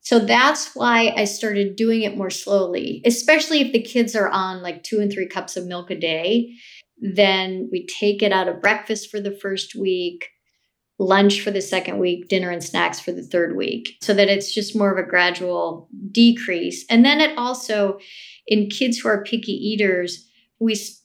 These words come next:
get their palate open a little bit better, and we start the probiotic and the enzymes, get their physiology improved a little bit, because you don't want kids to lose weight. For a lot of the kids that I see,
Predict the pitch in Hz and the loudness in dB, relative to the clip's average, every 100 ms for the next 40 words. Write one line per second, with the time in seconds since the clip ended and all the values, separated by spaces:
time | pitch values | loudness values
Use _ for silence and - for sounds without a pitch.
0 | - 254 254 262 294 302 - 240 226 202 | 2 2 4 4 2 2 -4 -2 0 0
1 | 202 202 202 190 180 180 190 185 180 175 | 2 0 2 -2 -2 -6 -6 -4 -4 -2
2 | 175 175 - 190 185 185 - 208 220 233 | 0 0 0 -4 -6 -8 0 0 0 -2
3 | 233 - 220 208 196 190 196 190 175 - | -4 -2 -2 2 2 2 0 -2 -6 -2
4 | 202 202 190 175 165 170 170 - _ - | 2 2 2 -4 -6 -10 -16 -20 _ -20
5 | - _ - 196 220 220 240 240 226 202 | -20 _ -2 4 4 4 0 2 -2 2
6 | 202 196 196 196 185 175 - 208 202 196 | 2 2 0 -2 -8 -8 0 0 0 -2
7 | 180 202 214 202 196 170 170 170 - _ | -2 0 2 2 2 0 -2 -6 -14 _
8 | _ _ 214 208 208 202 214 233 233 233 | _ _ -4 -2 -2 0 2 6 6 4
9 | 226 214 - 220 202 - 202 190 190 180 | -2 -4 -4 -4 -4 -8 -8 -6 -6 -6
10 | 175 - - - - _ - 220 220 226 | -8 -6 -6 -8 -12 _ -2 4 4 4
11 | 214 202 214 202 185 190 185 - 190 170 | 2 -2 -4 -4 -2 0 -2 -4 -6 -4
12 | 175 | -6